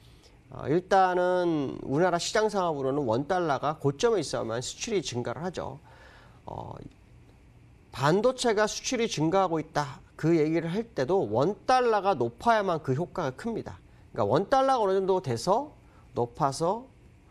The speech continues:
어, 시장에 영향을 줄 수 있는 그런 상황이 돼야 된다고 제가 아마 예전에 말씀드렸었는데요. 지금 원 달러의 기술적 분석을 보면 여기서 제가 아마 무너지기 힘들 것 같다라는 말씀을 드렸죠. 여기서 더 무너지게 되면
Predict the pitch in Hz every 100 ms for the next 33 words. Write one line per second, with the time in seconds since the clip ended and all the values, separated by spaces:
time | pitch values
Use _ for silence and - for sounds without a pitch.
0 | - - - - - - - 208 208 190
1 | 165 110 - 110 131 175 151 123 123 -
2 | 139 104 98 117 - 190 190 - 113 151
3 | 165 117 104 - 110 107 101 98 98 113
4 | 131 87 98 - 180 - - - - 185
5 | 147 - - - - - 220 139 147 196
6 | 277 277 269 254 240 240 190 226 262 220
7 | 240 208 208 120 139 160 135 151 120 110
8 | 175 254 208 190 160 143 120 147 208 175
9 | 156 185 240 285 - 202 202 170 151 -
10 | 87 120 - 120 - - - - 113 -
11 | 156 - - 147 170 131 131 160 165 139
12 | 117 107 156 254